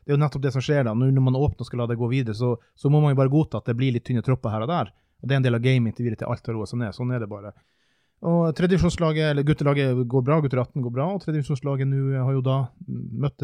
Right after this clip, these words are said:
Notodden her sist, og har vunnet åtte av åtte, og ser ut til å gå opp til andre divisjon. Det blir veldig viktig for Runar som en, både en eliteklubb, men også breddeklubb, å ha et andredivisjonsnivå å by til. Det er de som ligger det lille hakket bak for å komme inn i Eliteserien, og det,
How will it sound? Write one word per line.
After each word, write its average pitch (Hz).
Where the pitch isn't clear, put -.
Notodden 127
her 120
sist, -
og 208
har 185
vunnet 147
åtte -
av 120
åtte, 127
og 113
ser 202
ut 143
til 120
å 117
gå 120
opp -
til 120
andre 120
divisjon. 113
Det 139
blir 156
veldig 143
viktig 131
for 120
Runar 117
som 110
en, 110
både 156
en 127
eliteklubb, 127
men 117
også 120
breddeklubb, 117
å 110
ha 123
et 117
andredivisjonsnivå 120
å 110
by 120
til. 113
Det -
er 180
de 226
som 180
ligger 160
det 147
lille 160
hakket 120
bak 127
for 113
å 104
komme 120
inn 110
i 107
Eliteserien, 113
og 113
det, 127